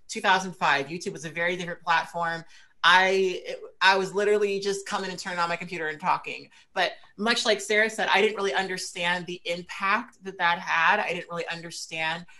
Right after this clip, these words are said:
how me just being on the platform can make people feel so seen. Um, I'll never forget, um, I did a couple of videos with, um, BuzzFeed,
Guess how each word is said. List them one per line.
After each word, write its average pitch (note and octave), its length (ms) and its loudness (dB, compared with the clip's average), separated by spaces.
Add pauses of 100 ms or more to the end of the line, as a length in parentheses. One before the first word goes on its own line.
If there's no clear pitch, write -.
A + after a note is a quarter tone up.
how E3 460 2 (220)
me F3+ 240 -6
just E3+ 260 -10
being F#3 380 -4
on E3+ 260 -2
the E3 80 -8
platform F3 760 -2
can D3+ 280 -14
make D#3 280 -10
people E3 260 -12
feel D#3 340 -10
so D#3 220 -10
seen. D3+ 580 -12 (360)
Um, D#3+ 300 0
I'll F3+ 100 -4
never F3+ 180 -2
forget, E3+ 580 0
um, D3+ 380 -4 (300)
I F3 80 -2
did G3 100 2
a G3 40 -2
couple G3 220 -2
of E3+ 80 -6
videos F3+ 420 -2
with, D#3 280 -6 (420)
um, D#3 320 -2
BuzzFeed, E3 760 -4